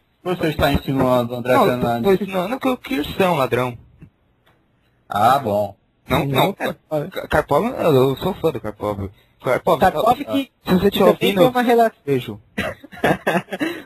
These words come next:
Speaker 3: O, o André mandando um beijo pro Karpov. É, o Rafael, o Karpov que parece que tem uma relação um pouco est-, é, até mais íntima, mais estreita com alguns gêmeos brasileiros, né? Não sei se o Milos ou o Giovanni, mas quando o Karpov veio ao Brasil em dois mil e cinco, até você já citou isso aqui na rádio,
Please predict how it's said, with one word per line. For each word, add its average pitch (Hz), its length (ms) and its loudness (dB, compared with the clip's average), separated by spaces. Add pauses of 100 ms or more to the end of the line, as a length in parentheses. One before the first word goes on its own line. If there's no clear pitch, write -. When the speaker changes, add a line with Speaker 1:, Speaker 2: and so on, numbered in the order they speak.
(160)
Speaker 3:
O, 160 360 0
o 160 40 2
André 165 460 2
mandando 165 300 -2
um 147 40 -6
beijo 160 220 -4
pro 165 100 -10
Karpov. 170 460 0 (380)
É, 165 400 4
o 190 100 4
Rafael, 233 360 4
o 175 40 -2
Karpov 190 400 0
que 294 80 -12
parece 262 280 -2
que - 40 -20
tem 262 100 -4
uma 254 120 -4
relação 247 380 0
um 247 40 -8
pouco 277 220 -4
est-, - 200 -20
é, 208 100 2
até 247 280 0
mais 254 260 -2
íntima, 226 360 -2
mais 202 160 2
estreita 220 500 0
com 165 400 -2
alguns 160 300 2
gêmeos 175 260 2
brasileiros, 160 560 4
né? 180 180 0 (220)
Não 160 100 -4
sei 208 200 4
se - 80 -4
o 190 60 2
Milos 180 460 2
ou 190 100 4
o 180 40 6
Giovanni, 170 560 2
mas 202 220 2 (360)
quando 214 260 2
o 226 40 -2
Karpov 214 400 2 (100)
veio 190 200 4
ao 196 80 2
Brasil 180 600 0
em 160 320 -2
dois 156 220 0
mil 165 140 0
e 151 100 -6
cinco, 214 220 0
até 196 160 4
você 190 180 -2
já 180 140 4
citou 175 320 -2
isso 170 120 -2
aqui 170 140 -4
na 160 140 0
rádio, 208 340 2